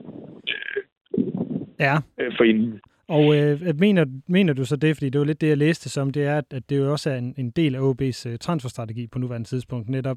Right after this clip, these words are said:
Speaker 2: ikke at satse nok på, på lokale spillere i forhold til de her lykkeriddere?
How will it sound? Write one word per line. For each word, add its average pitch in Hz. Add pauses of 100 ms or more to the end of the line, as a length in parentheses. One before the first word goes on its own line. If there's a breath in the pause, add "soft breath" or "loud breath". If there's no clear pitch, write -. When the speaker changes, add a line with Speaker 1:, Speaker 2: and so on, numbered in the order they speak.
(160)
Speaker 2:
ikke 170
at 123
satse 139 (520)
nok 147 (180)
på, 117
på 139
lokale 127
spillere 131 (340)
i 135
forhold 127
til 120
de 117
her 127
lykkeriddere? 113